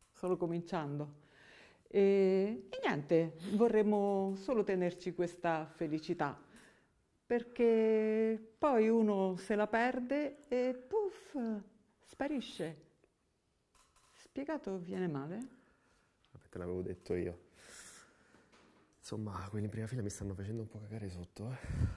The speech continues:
Speaker 1: Dai, dai.
Speaker 2: Mm. Alcuni di voi saranno arrabbiati e noi, insomma,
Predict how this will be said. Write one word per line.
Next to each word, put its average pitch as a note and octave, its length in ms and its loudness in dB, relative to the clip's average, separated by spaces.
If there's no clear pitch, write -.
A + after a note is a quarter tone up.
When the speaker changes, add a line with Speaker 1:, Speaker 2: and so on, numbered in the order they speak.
Speaker 1:
Dai, D#3 200 -18
dai. C#3+ 720 -10
Speaker 2:
Mm. G#2 60 -4
Alcuni D3 280 6
di F3+ 60 8
voi A3+ 140 12
saranno D3+ 300 6
arrabbiati A2 560 4
e A2 640 0
noi, A#2 680 2
insomma, G2+ 680 -2